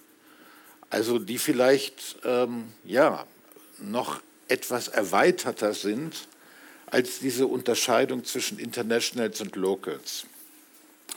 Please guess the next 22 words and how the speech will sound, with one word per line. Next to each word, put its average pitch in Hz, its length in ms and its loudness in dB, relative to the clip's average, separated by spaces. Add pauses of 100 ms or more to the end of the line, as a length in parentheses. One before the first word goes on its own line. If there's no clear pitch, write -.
(140)
Sie - 80 -12
sprechen 127 300 4
dann 117 200 2 (120)
in 113 80 -2
dem 104 100 -2
Vortrag, 135 600 0 (560)
äh, 104 420 4
an 95 120 -4
einer 113 240 0
Stelle 110 320 2
davon, 110 540 -2 (560)
dass - 180 -4
es, - 280 -2
ähm, 98 360 0 (680)
äh, 196 220 0
sich 113 280 -6
auch 117 180 0
eine 110 220 -2
Art 110 180 -2
von 113 180 -6
asymmetrischer 120 880 -2
Repräsentation, 107 1120 -4